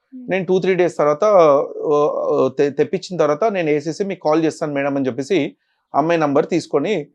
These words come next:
Speaker 2: స్క్రీన్ వేసేసి ఇచ్చేసాడనమాట.
Speaker 1: మ్మ్.
Speaker 2: So అతను జనవరిలో వేసాడు for example. జనవరిలో అతను ఇన్‌స్టాల్ చేశాడు అనుకుందాం మనం. ఇప్పుడు అతను ఏం చేశాడంటే after eight years తర్వాత ఈ అమ్మాయికి some unknown number నుంచి మెసేజెస్ రావడం స్టార్ట్ అయినాయి.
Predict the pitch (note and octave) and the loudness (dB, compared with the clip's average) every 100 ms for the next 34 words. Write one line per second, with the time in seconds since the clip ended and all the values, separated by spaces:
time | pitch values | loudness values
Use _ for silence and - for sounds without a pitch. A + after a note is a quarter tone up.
0 | _ _ - F#3 G3 F3 D3+ E3 A3 - | _ _ -2 0 2 2 0 -2 -4 -2
1 | D#3+ C3+ A#2 G#2 G#2 - B3 A#3 _ _ | -2 0 -2 -4 -12 -14 -16 -20 _ _
2 | _ _ _ _ G#3 G#3 G3+ G3 - E3 | _ _ _ _ 2 4 6 6 4 2
3 | G3 G3+ E3+ F3 F3+ F#3 G3 D#3+ F3 D#3+ | 2 2 4 6 6 6 6 6 4 4
4 | D#3+ C3+ A#2 B2+ A#2 A#2 - C3+ D#3 F3 | 2 0 2 0 0 -6 -8 0 2 4
5 | F#3 G3 G3 F3 C#3+ E3+ D#3 C#3 E3 D#3+ | 6 6 2 0 0 2 2 2 -2 -2
6 | C3 D3+ C#3+ A#2 A2 - _ _ _ _ | -2 -2 -2 -2 -6 -12 _ _ _ _
7 | - D#3+ F#3+ F#3 E3+ G3+ G3+ G#3 F3 F#3+ | -6 4 8 8 8 4 2 0 2 2
8 | G#3+ G#3 G#3 F3+ F3 A3+ F3 _ - - | 6 4 4 2 4 2 2 _ -18 -16
9 | - - D#3+ F3 A#3 G#3 F3+ G3 A3 G3+ | -14 0 4 6 6 6 6 4 4 4
10 | G#3 F#3 F#3 A#3+ A#3+ A3 F#3 F3 F3+ F3 | 4 2 4 4 4 2 0 0 0 2
11 | G3 F#3 G3+ E3+ G#3+ - _ _ _ F3+ | 0 -2 -2 -2 -2 -10 _ _ _ -4
12 | F3 D#3+ G#3+ A3+ G#3+ G3 F3 A3+ F3+ D3+ | -2 0 2 4 4 2 0 -2 -2 0
13 | F#3 G3+ F3+ C#3 G3 G3+ D#3 B2+ A2 | 0 0 2 2 2 4 4 2 -4